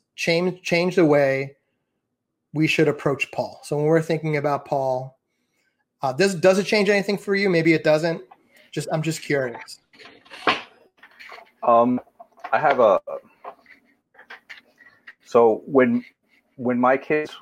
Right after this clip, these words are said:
Speaker 2: uh, were, were younger and they went to go mess with the stove,
Speaker 1: Yeah.
Speaker 2: um, I, I said to them, "Don't touch the stove,"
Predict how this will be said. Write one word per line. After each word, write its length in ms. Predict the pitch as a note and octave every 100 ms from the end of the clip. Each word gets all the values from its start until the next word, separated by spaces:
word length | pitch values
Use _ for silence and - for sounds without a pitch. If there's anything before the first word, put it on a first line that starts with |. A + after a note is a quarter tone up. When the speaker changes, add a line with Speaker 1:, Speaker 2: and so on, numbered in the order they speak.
| -
Speaker 2:
uh, 260 | A2 G#2 F#2+
were, 180 | G2+ G2 - - -
were 100 | G#2
younger 520 | A#2 B2+ A#2 A2 A2+ _ -
and 340 | G#2 G#2 F#2+ G2
they 120 | G#2
went 260 | A2+ G#2 - _ -
to 260 | G2+ G2 F#2+
go 140 | A2
mess 300 | G#2+ G2 -
with 100 | G#2
the 60 | -
stove, 480 | - A#2+ A2 F#2+ F#2 - _ - - _ _ - - G2
Speaker 1:
Yeah. 120 | F2
Speaker 2:
um, 240 | D2 - _ _ _ G2
I, 420 | G2+ G2 F2+ E2 _ G2
I 80 |
said 260 | F#2+ B2 G#2+
to 80 | G#2+
them, 260 | G#2 E2 - -
"Don't 240 | D3 D3+ - -
touch 360 | D#3+ C#3 - -
the 80 |
stove," 420 | - - - D#2+